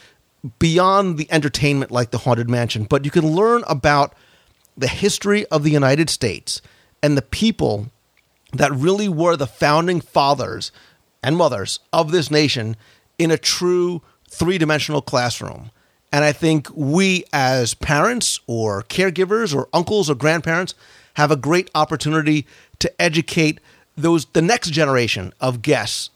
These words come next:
uh, about the land's connection to American history, whether it be inside an attraction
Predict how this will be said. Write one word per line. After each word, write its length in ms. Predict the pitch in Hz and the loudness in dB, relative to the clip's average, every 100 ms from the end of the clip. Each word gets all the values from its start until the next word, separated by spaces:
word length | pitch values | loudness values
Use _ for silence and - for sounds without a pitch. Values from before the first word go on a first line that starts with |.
| - | -4
uh, 100 | 127 | -2
about 360 | 147 131 160 156 | -2 0 -2 0
the 60 | 151 | -2
land's 440 | 143 143 147 139 | 0 0 0 -2
connection 520 | - 135 127 - 131 | -2 0 0 -2 -4
to 420 | - - 131 127 117 - - _ - | -4 0 2 0 -2 -12 -20 _ -2
American 440 | 135 135 135 131 | 0 2 0 -2
history, 600 | 107 131 - 110 104 87 - _ | -4 -4 -6 -8 -10 -10 -16 _
whether 360 | 156 135 143 139 | -4 0 2 2
it 200 | 147 120 | 0 -4
be 380 | - 139 127 120 - - _ - | 0 0 2 -2 -8 -20 _ -2
inside 440 | 175 190 - 170 170 | 0 0 2 2 2
an 60 | |
attraction 640 | 160 - 160 147 - 151 151 | -2 0 0 0 -2 -4 -4